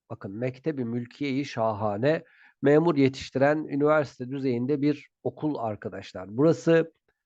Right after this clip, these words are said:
İstanbul'da Abdülhamit tarafından kuruluyor bildiğim kadarıyla. Bunun adına bin iki yüz doksan altı seneyi hicriyesinde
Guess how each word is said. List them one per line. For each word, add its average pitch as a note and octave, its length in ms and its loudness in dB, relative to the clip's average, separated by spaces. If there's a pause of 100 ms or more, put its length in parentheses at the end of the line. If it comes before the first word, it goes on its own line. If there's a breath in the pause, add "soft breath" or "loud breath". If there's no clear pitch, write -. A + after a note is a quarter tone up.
(140)
İstanbul'da B2 800 2
Abdülhamit C3 480 -6
tarafından B2 540 -2
kuruluyor G#2 380 -6
bildiğim B2+ 320 -4
kadarıyla. D3+ 600 0 (640)
Bunun F#3+ 640 6
adına D#3 640 4 (120)
bin F#3 120 -2
iki F#3+ 260 -6
yüz G3+ 300 -2
doksan F3+ 400 2
altı D#3+ 480 2
seneyi D#3+ 640 -4
hicriyesinde A#2 880 -6